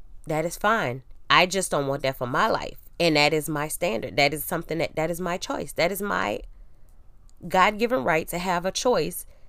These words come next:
that that's what I do or do not want. So enough talking because my voice is still kinda, it's doing its own thing. But that's really what I wanted to come on here and say, and hopefully this can spark a conversation. Either I may reblog this particular post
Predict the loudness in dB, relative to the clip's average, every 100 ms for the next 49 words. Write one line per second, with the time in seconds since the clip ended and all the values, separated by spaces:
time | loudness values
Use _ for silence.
0 | -6 -2 2 0 0 -4 -4 -4 -4 -4
1 | -6 -6 -4 -4 -2 -4 -4 -4 -6 -6
2 | -8 -16 -14 -4 4 4 4 -6 -14 -4
3 | 0 0 0 0 0 0 -6 -4 -4 -4
4 | -4 -2 -2 -2 -4 -2 -2 -2 -2 -2
5 | -4 -4 -4 -6 -10 -16 -16 -18 -18 -14
6 | -6 -4 -4 -2 0 0 -2 -2 -2 -2
7 | -2 -2 -8 -18 -16 -4 0 4 2 0
8 | -2 0 0 0 0 0 -4 -6 -8 -8
9 | -4 -4 -4 -6 -4 -2 -2 0 -2 0
10 | -6 -6 -6 -6 -8 -4 -2 -2 -4 -8
11 | -6 -6 -6 -6 -6 -8 -10 -12 -20 -20
12 | -12 0 2 2 2 2 2 0 -2 -2
13 | -6 -2 0 0 0 -4 -6 -2 -2 -2
14 | -6 -6 -6 -4 -6 -6 -4 -4 -4 -10